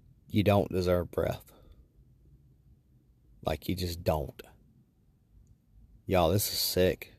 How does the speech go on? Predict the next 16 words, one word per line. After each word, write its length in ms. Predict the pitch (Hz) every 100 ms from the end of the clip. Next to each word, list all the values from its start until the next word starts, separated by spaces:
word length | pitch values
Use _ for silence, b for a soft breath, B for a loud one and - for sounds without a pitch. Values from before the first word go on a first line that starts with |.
| _ _ _ _ _ _ -
And 200 | - -
this 180 | 95 110
can't 340 | - 107 -
be 360 | - 98 92 95 b b b b _ _ _ -
taken 340 | 107 92 90
lightly. 640 | 87 90 92 90 98 98 - _ _
This 220 | - 101
can't 320 | - 95 92 55
be, 220 | 92 92
you 220 | 104 95
know, 200 | 90 87
brushed 420 | - 85 92 -
off. 500 | 87 87 92 - - - - _ -
We 140 | 101
can't 260 | 101 110 85
forget, 420 | - 90 98 95